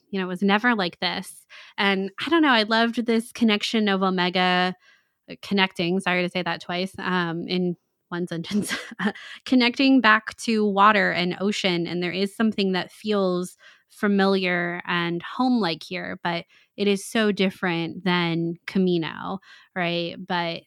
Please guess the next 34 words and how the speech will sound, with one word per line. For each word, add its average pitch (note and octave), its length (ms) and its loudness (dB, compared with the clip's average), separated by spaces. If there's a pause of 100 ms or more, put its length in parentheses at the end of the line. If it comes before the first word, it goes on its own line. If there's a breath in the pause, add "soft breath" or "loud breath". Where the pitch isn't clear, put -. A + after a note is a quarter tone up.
(160)
it's F#3+ 240 -10
still, F#3 760 -2 (380)
it's G3+ 200 -10
still A#3 260 0
something F3+ 520 -2
that D#3+ 200 -4
perhaps - 540 -4
she, E3+ 540 -4 (600 soft breath)
uh, E3+ 580 -4 (380)
yeah, A#3+ 180 2
like, F3+ 140 -10
feels A#3+ 300 -2
that F#3+ 200 -2
familiarity F3+ 920 -4
with, F3 220 -6
even F#3+ 260 -6
though F3+ 140 -4
it F3 100 -6
is F3 180 -8
so F3+ 160 -6
different, E3+ 500 -8
and F3 280 -8
that E3+ 240 -6 (420 loud breath)
the G3+ 220 0
water, G3 720 6
that F3 120 -4
the F3+ 160 -8
ocean F3+ 420 -6
can F3 180 -6
be F3+ 200 -6
so E3+ 240 -8
calm F3 480 0
and F3 200 -6
peaceful, F3 760 -8